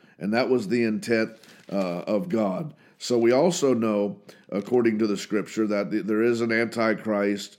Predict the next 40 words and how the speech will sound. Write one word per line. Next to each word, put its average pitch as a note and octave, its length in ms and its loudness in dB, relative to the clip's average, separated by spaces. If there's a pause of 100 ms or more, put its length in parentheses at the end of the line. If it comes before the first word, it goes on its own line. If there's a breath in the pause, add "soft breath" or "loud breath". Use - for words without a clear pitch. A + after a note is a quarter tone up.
(180 soft breath)
there A2 120 2
is G#2 120 0
an G#2 80 -2
antichrist A2 760 0
spirit. G2+ 540 0 (300 loud breath)
This G#2+ 240 -2
antichrist A2+ 760 0
spirit A2+ 300 0
is G2+ 120 -2
in A2 120 0
the A2 80 0
world A2 280 2
today. F#2+ 520 -2 (280 loud breath)
A-, G#2+ 240 -2
and A2 120 -2
the G#2+ 80 0
world, C#3+ 440 2
uh, A2+ 60 -2
uh, G2 220 -2 (440)
Christ C#3 440 0
means G#2 260 -4
anointed, B2+ 600 0 (160)
the G#2 80 -6
ano-, A#2+ 200 -4
the A2+ 160 4
anointed C3 440 0
one. F#2 200 -6
Jesus C3 520 2
was A2+ 240 0
the C3 100 2
anointed C#3 460 0
one. F2 260 -12 (460 soft breath)
Acts G#2+ 260 -2
ten A#2+ 260 0
thirty-eight B2+ 480 2
says G#2+ 220 -4
how A2+ 360 2
God A2 380 0
anointed A2 520 -2
Jesus. A2 560 -2